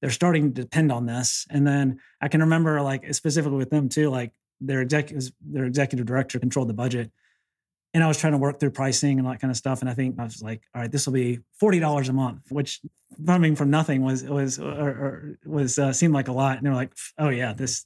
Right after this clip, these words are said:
you know, absolutely, we'll pay for that." So we have increased our prices a lot over time, but yeah, this first kind of, like, uh, beta customers, that was a big part of, like,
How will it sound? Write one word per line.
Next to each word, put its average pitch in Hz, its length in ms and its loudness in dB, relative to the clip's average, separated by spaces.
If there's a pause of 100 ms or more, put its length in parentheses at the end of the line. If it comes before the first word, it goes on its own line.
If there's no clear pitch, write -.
you 131 140 -8
know, 104 80 -8 (160)
absolutely, 139 420 0
we'll 117 120 -2
pay 120 160 -4
for - 100 -12
that." 110 180 -8
So 113 240 -4 (320)
we 156 60 6
have 165 160 4
increased 160 340 4
our 139 60 2
prices 135 320 0
a 131 60 -2
lot 131 160 0
over 120 140 -4
time, 135 280 0
but 110 180 -8
yeah, 131 200 -2
this 131 180 -2
first - 380 0
kind 135 160 0
of, 120 160 -4
like, 120 260 -4
uh, 117 300 -2 (840)
beta 139 320 4
customers, 127 760 -2
that 135 80 -2
was 135 120 0
a 131 40 0
big 123 200 -2
part 135 220 -2
of, 120 160 -4
like, 120 240 -4